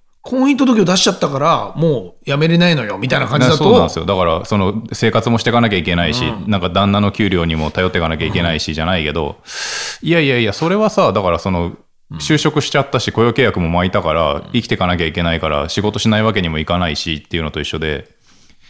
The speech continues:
Speaker 2: 世に男も女も腐るほどいるし、
Speaker 1: うん。
Speaker 2: 会社も腐るほどあるわけで、仕事も腐るほどあるわけじゃないですか。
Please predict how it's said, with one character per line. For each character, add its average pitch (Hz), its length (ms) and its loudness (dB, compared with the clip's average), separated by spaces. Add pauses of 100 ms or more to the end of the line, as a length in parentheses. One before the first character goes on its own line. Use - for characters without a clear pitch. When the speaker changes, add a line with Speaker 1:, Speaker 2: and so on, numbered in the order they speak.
(180)
Speaker 2:
世 143 100 0
に 80 440 -2 (520)
男 127 260 -2
も 85 120 0
女 87 140 0
も 78 100 -2
腐 - 180 -4
る 104 100 -2
ほ 82 100 -2
ど 73 80 -2
い 69 60 -4
る 73 100 -6
し、 - 360 -8
Speaker 1:
う - 0 -
ん。 57 180 -20 (180)
Speaker 2:
会 117 160 -2
社 110 120 2
も 104 220 2
腐 - 160 -4
る 117 80 -2
ほ 87 80 -4
ど 80 100 -2
あ 80 40 0
る 82 80 -2
わ 71 100 -4
け - 80 -8
で、 78 140 -12
仕 - 100 -4
事 113 200 -2
も 107 80 -4
腐 - 140 -4
る 113 80 0
ほ 85 80 -4
ど 78 60 -2
あ 85 60 -2
る 95 80 0
わ 73 80 -2
け 73 80 -8
じ 71 40 -6
ゃ 73 40 -6
な 67 80 -6
い - 20 -6
で 69 60 -10
す - 80 -20
か。 - 180 -16